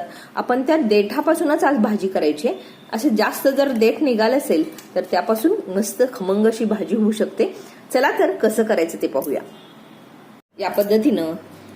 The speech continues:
पालकाची देठ बाजूला करून घ्यायचं आणि आपण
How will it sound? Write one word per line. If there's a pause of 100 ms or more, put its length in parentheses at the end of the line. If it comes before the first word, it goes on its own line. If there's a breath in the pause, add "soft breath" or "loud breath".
(140)
पालकाची
देठ
बाजूला
करून
घ्यायचं (760 loud breath)
आणि
आपण